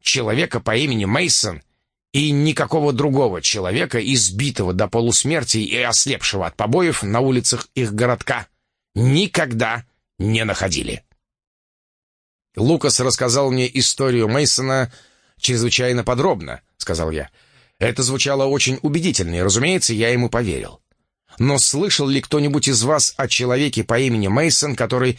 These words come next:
работал на службу безопасности и был жестоко искалечен?"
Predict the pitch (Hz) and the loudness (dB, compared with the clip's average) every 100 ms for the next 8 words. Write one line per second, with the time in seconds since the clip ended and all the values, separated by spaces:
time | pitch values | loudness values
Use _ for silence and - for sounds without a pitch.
0 | - - 113 117 139 139 120 120 - 143 | -4 -2 0 2 2 2 2 2 0 0
1 | 113 117 107 104 110 156 147 135 151 147 | 0 2 2 0 0 0 0 -2 -2 -2
2 | 139 117 143 110 143 - 143 147 - - | 0 2 2 2 0 0 -4 -4 -4 -2
3 | - 180 180 - | -2 0 0 -2